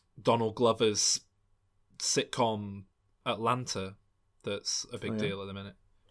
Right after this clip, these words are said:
Speaker 2: What's his name? Let's give him a name check if we're saying nice things about him. Brian Tyree Henry. Let's give him a
Speaker 1: Yeah,
Speaker 2: name check.
Speaker 1: and he was, he was
Speaker 2: Thought
Speaker 1: in
Speaker 2: he was
Speaker 1: the
Speaker 2: great.
Speaker 1: Child's Play remake this year,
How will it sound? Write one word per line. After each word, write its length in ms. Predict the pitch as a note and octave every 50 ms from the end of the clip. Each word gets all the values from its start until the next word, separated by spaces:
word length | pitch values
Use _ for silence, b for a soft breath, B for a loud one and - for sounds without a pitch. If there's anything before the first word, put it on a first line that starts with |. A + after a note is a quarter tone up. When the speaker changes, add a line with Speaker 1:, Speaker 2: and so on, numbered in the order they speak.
| _ _ _ -
Speaker 2:
What's 160 | - E3 E3
his 120 | - D3 C3
name? 200 | C#3 B2+ A2+ A#2+
Let's 140 | B2+ B2 -
give 160 | - C#3+ B2+
him 80 | B2
a 40 | A#2+
name 200 | A#2 A#2 A2+ A2
check 220 | G#2+ - A2+ - -
if 80 | G#2+ A2
we're 60 | A2
saying 280 | G#2 - A2+ A2+ A2
nice 200 | G#2+ G#2+ G#2+ G2
things 200 | - A2+ A2 G2+
about 180 | G#2+ G2+ G#2 G#2
him. 120 | A2+ A2+ - _ _ _ _ _ _ _ _ _ _ _ _ _ _ -
Brian 560 | - A#2+ F#2+ C3 C#3+ D3 D#3 E3 E3 D#3+ D3+ C#3
Tyree 580 | - - D3 C#3+ D3 D3 C#3 C3+ C#3 C3+ C3
Henry. 500 | F2+ C3+ C3 B2+ B2 A2+ G#2+ G2+ G2 G2
Let's 360 | G2+ - - - - - -
give 180 | - - F#2 -
him 100 | F#2+ F2+
a 40 | A#2
Speaker 1:
Yeah, 180 | A2+ A2+ A2+
Speaker 2:
name 160 | G#2+ G#2 G#2 G2+
check. 80 | G#2+
Speaker 1:
and 100 | A#2 A2+
he 80 | A2+ A#2
was, 400 | A2+ A2+ A#2 A2 - - - -
he 200 | - - C3+ B2
was 200 | A2+ A#2 A#2 -
Speaker 2:
Thought 100 | C#3 B2
Speaker 1:
in 40 | A#2
Speaker 2:
he 40 | A2+
was 100 | A2+ A2
Speaker 1:
the 40 | A2
Speaker 2:
great. 220 | A2 G#2+ G#2+ G#2
Speaker 1:
Child's 400 | - - C3+ A2+ A2+ A2+ A2 -
Play 280 | - - A#2+ A2 G#2 G2
remake 520 | F#2+ G#2 G#2 G#2 G2 G2 F#2 F#2+ F#2+ -
this 220 | - G2+ - - -
year, 400 | G2+ F#2+ F#2+ F#2+ F#2+ F#2+ G2